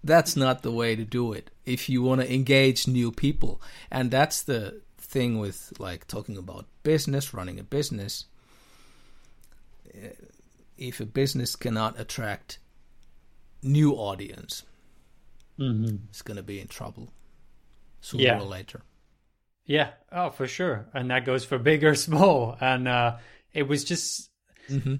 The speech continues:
Speaker 2: It was just fascinating to watch that, that fundamental misunderstanding. They were like, you know,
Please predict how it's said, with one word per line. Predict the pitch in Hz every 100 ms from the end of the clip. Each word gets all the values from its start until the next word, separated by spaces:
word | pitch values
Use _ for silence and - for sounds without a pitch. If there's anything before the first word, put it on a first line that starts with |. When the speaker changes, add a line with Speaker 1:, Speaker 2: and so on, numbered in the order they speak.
| - -
Speaker 2:
It | 185 165
was | 156 139
just | 170 -
fascinating | 151 165 - 123 104 98
to |
watch | 101 107 107 -
that, | 110 101 _ _ _
that | 143 117 117 - -
fundamental | - 170 175 160 147 147 143 139
misunderstanding. | 127 123 127 120 117 - 123 120 110 104
They | 104 107
were | 107 107
like, | 104 104 104 _ -
you | 139
know, | 113 110